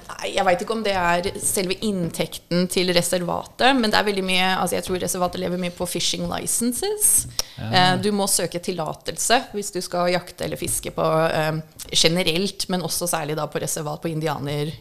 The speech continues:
Speaker 1: Indian land. <laughs>
Speaker 2: Ja.
Speaker 1: Ja. Ehm, men jeg tror også selve inntekten til reservatene er jo nok sånne ting som,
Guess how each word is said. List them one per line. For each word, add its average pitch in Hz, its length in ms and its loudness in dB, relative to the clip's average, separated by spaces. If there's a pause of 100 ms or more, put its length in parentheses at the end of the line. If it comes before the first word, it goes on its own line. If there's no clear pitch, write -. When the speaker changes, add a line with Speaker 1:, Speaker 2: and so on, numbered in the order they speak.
(160)
Speaker 1:
Indian 156 400 2
land. 165 320 2 (200)
<laughs> 226 200 2
Speaker 2:
Ja. - 80 8 (260)
Speaker 1:
Ja. 165 220 2 (640)
Ehm, 185 640 6 (400)
men 196 160 4
jeg 196 100 4
tror 208 240 2
også 180 220 2
selve 175 240 2
inntekten 175 600 -2
til 170 140 -2
reservatene 160 480 -2
er 156 220 4
jo 165 80 0
nok 165 160 -2
sånne 165 180 -2
ting 147 220 -4
som, 151 240 -2